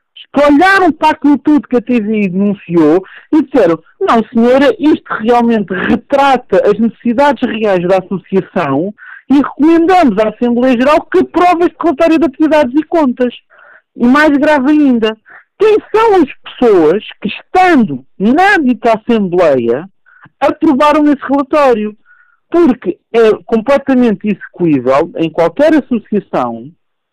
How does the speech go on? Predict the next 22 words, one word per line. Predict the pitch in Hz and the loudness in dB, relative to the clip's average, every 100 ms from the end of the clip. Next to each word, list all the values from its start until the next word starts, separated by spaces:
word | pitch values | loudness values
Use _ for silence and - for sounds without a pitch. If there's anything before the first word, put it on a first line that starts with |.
| _ _ _ - | _ _ _ -4
haver | 208 277 240 | 0 2 0
uma | 196 226 | 2 0
apresentação | 220 208 226 226 294 285 | -2 -2 -2 -2 0 0
no | 220 | 0
relatório | 214 220 220 | 0 0 0
de | 190 - | 0 -2
atividades | 190 180 147 | -2 -2 -2
e | 160 | -6
contas | - 151 123 156 190 - _ _ _ - | -4 -4 -2 -2 -2 -4 _ _ _ -4
e | 587 | -4
a | |
Assembleia | 262 254 254 294 | 0 0 2 2
simplesmente | 330 359 339 226 320 359 - | 2 0 0 2 2 0 -2
chumbar | 330 277 254 330 | 0 2 2 2
aquele | 226 - 180 | 0 0 -2
relatório. | 147 151 147 117 104 - _ _ _ _ _ _ _ - | 0 -4 -2 -6 -6 -16 _ _ _ _ _ _ _ -4
E | 196 | 2
olhar | 214 226 220 | 2 2 0
para | - 240 | 0 0
aquilo | 254 277 302 | 0 0 0
e | |
dizer, | - 302 320 | 0 -2 -2